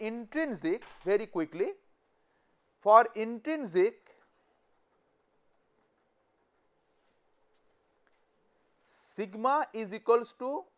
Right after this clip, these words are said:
N E mu n plus mu p it is N I.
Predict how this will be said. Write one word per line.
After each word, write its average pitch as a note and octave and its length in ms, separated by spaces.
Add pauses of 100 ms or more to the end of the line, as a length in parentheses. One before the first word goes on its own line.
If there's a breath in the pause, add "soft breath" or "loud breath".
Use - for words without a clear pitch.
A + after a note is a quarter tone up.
(200)
N A3+ 440 (320)
E A3 440 (140)
mu F3+ 420
n A3+ 240 (680)
plus E3+ 500 (600)
mu E3+ 340 (120)
p F#3+ 320 (1120)
it C#3+ 100
is D#3+ 220
N E3 160
I. E3 200